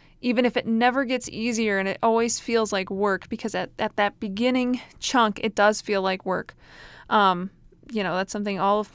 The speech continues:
<laughs> most of my students can attest to, is, like, at first it feels like work, but then you get in the rhythm and all, all the things. But, um, I was,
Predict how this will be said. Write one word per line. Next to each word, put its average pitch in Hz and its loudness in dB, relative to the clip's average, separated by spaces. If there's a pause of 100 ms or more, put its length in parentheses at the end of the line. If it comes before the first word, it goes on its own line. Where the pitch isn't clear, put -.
<laughs> - -6
most 285 4
of 269 6
my 262 6
students 233 0
can 214 -2
attest 214 0
to, 220 -4
is, 190 -2
like, 190 -2
at 190 0
first 262 4
it - -6
feels 233 2
like 208 -2
work, 208 -2
but 196 -4
then 240 4
you 208 -2
get 196 0
in 196 -2
the 190 -2
rhythm 190 0
and 190 -6 (600)
all, 202 0
all 226 8
the 196 -2
things. - -8 (340)
But, 214 4
um, 196 2 (200)
I 220 0
was, 262 2